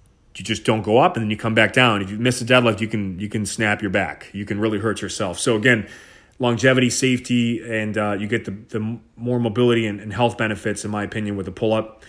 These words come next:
And you can go with a freestanding pull-up unit. Many of you have seen that in my book, uh, Your Body Is Your Barbell, that you can get on Amazon if those, for those interested.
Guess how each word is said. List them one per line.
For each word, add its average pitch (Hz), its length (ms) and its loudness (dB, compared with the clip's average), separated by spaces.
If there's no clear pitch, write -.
And 110 440 0
you 123 120 -4
can 127 120 -2
go 120 60 4
with 110 120 0
a 107 40 -4
freestanding 175 540 4
pull-up 151 300 6
unit. 147 220 4
Many 131 160 4
of 123 80 4
you 120 40 2
have 110 60 0
seen 135 200 2
that 120 140 6
in 113 80 2
my 110 100 2
book, 117 280 2
uh, 95 400 0
Your 120 160 0
Body 117 260 6
Is 110 100 2
Your 107 80 -2
Barbell, 147 420 6
that 110 80 0
you 104 80 -2
can 110 100 -4
get 104 140 2
on 101 80 0
Amazon 117 460 2
if 101 80 -6
those, 104 340 -2
for - 160 -12
those 113 220 2
interested. 135 580 -2